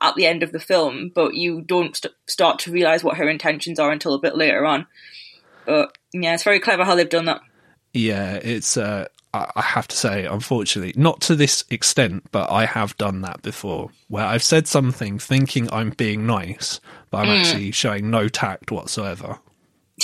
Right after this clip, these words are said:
Speaker 1: Yeah.
Speaker 2: Which is quite ironic, 'cause she does actually accuse her mother of having no tact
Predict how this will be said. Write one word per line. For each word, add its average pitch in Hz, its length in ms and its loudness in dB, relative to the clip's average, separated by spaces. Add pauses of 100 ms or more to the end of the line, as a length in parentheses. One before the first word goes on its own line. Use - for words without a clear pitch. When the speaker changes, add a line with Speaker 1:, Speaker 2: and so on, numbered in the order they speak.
Speaker 1:
Yeah. 165 240 6 (680)
Speaker 2:
Which - 180 0
is 147 120 2
quite 214 280 4
ironic, 185 300 4
'cause - 80 -6
she 135 120 2
does 147 180 4
actually 135 260 2
accuse 120 340 2
her 123 80 -4
mother 113 280 0
of 107 80 -2
having 107 320 -2
no 110 200 0
tact - 560 -4